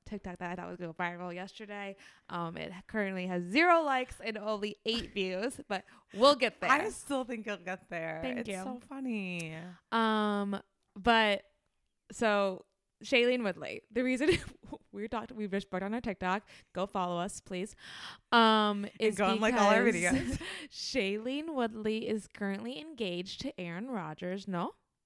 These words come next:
Speaker 2: Yes.
Speaker 1: Um, and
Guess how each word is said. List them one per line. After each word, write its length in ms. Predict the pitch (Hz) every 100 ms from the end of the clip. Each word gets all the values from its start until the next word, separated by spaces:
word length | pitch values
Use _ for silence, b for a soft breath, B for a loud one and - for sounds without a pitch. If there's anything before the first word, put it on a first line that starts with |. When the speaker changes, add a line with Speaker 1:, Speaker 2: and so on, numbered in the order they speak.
| -
Speaker 2:
Yes. 460 | 196 - - - - B B B B _
Speaker 1:
Um, 540 | 226 220 214 208 202 202 _ -
and 400 | 214 208 202